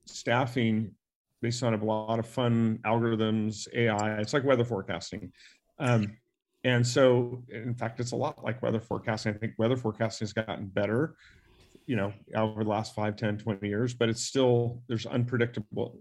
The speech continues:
you know, behavior. So we, we staff to meet the anticipated demand. And so in any given hour, we have more capacity than we think we'll need. Yet there are periods that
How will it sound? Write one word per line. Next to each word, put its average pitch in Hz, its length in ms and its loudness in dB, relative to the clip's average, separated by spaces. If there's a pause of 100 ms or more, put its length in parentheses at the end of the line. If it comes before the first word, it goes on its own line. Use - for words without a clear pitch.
you 110 120 -4
know, 98 180 -4 (100)
behavior. 113 420 0
So 117 240 2 (380)
we, 143 480 4 (460)
we 127 140 4
staff 131 500 0
to 120 100 -2
meet 113 300 0 (100)
the 107 200 -4
anticipated 113 680 -2
demand. 113 600 -2
And 120 100 -2
so 120 200 4
in 113 100 4
any 123 140 4
given 110 340 0
hour, 107 360 -2
we 113 200 -6
have 107 220 -2
more 117 360 0
capacity 110 520 -6
than 101 140 -4
we 98 100 -4 (120)
think 107 200 -4
we'll 95 80 -4
need. 127 320 -2 (540)
Yet 107 320 0
there 107 140 2
are 104 140 0
periods 107 640 0
that 107 120 -4